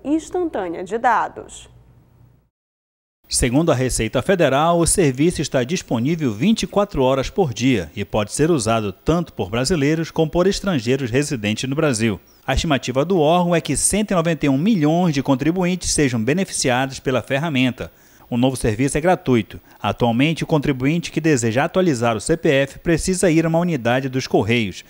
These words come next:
Speaker 2: da Caixa Econômica Federal ou do Banco do Brasil e deve pagar sete reais de tarifa de serviço.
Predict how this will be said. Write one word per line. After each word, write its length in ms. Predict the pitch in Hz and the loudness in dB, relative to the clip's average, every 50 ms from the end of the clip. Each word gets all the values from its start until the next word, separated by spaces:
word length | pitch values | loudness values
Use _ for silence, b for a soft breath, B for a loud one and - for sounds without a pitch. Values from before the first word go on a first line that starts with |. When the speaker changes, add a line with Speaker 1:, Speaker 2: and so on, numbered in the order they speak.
| b b | b b
Speaker 2:
da 140 | 107 107 107 | -4 -2 0
Caixa 260 | - 147 175 160 190 | 0 0 0 0 0
Econômica 460 | 185 - 180 160 139 127 120 - 107 | 0 0 2 2 2 2 0 0 -2
Federal 560 | - 165 180 196 170 143 139 139 143 151 - - | 0 2 2 4 4 4 4 2 2 0 -2 -2
ou 140 | - 226 254 | 0 0 2
do 120 | 208 180 | 2 0
Banco 280 | 143 127 139 147 143 - | 0 0 0 0 0 0
do 80 | - 185 | 0 2
Brasil 500 | 190 190 151 117 98 104 110 95 82 - _ _ | 2 2 2 0 0 -2 -2 -2 -4 -6 _ _
e 80 | - 101 | -8 -4
deve 220 | 95 107 110 117 | -2 0 0 0
pagar 440 | 113 - 147 127 104 110 120 117 - - | 0 0 -2 0 0 0 -2 -2 -2 -2
sete 360 | - - 160 165 175 - 190 | -2 0 2 0 2 2 2
reais 340 | 170 180 143 127 131 123 131 | 2 2 2 2 0 -2 -2
de 120 | 165 170 | -4 -2
tarifa 420 | - 208 165 131 113 113 - 123 | 0 0 0 0 0 -2 -2 -2
de 80 | 113 - | -4 -2
serviço. 640 | - - 147 95 85 92 85 78 - - 82 78 | 0 0 0 0 0 -2 -6 -4 -6 -6 -6 -8